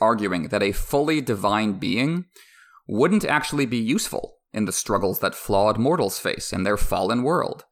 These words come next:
Such a being wouldn't have the context to understand our problems.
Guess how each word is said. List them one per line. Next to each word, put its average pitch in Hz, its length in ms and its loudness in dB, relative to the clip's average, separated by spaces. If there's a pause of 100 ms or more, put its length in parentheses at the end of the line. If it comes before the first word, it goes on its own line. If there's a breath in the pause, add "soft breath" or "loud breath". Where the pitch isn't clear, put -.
(240)
Such 196 280 0
a 175 60 0
being 127 520 0
wouldn't 120 240 2
have 131 180 2
the 113 80 -4
context 123 680 -2
to - 160 -4
understand 98 720 0
our 78 240 -2
problems. - 680 -4